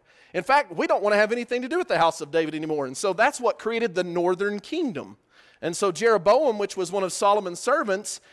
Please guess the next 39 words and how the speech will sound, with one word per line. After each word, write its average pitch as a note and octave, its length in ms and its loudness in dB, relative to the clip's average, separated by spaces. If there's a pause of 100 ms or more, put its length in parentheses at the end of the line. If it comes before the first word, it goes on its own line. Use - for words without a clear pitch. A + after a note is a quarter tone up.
(160)
ends G#3+ 200 0
up G#3 160 2
going A3 220 2
into G3+ 100 0
the F#3+ 100 -4
northern B3 340 2
kingdom, A3+ 300 -4
and F#3+ 80 -2
he D4+ 200 -6
takes G#3+ 520 -2 (100)
the E3+ 340 -4 (200)
throne A#3+ 600 4 (460)
over A3+ 320 4
the G#3 300 -8 (320)
ten B3+ 260 0
tribes A3 380 4
that G#3+ 120 0
go F3+ 180 4
to - 120 -8
the F#3+ 100 0
north, A3+ 480 2 (240)
Rehoboam A#3 460 0
to A3 120 -2
the F#3 100 -4
south. G3 460 4
Rehoboam B3+ 540 2
becomes G#3 380 -2
completely A3+ 560 -2
wicked, G#3+ 360 0
but F3+ 140 -4
guess G#3+ 220 -2
where F3+ 80 2
all G3 100 4
that G3 160 4
happens? D#3+ 460 0
It's C#3+ 140 -10
divided D#3+ 360 0
right F3 280 4
here E3 380 -4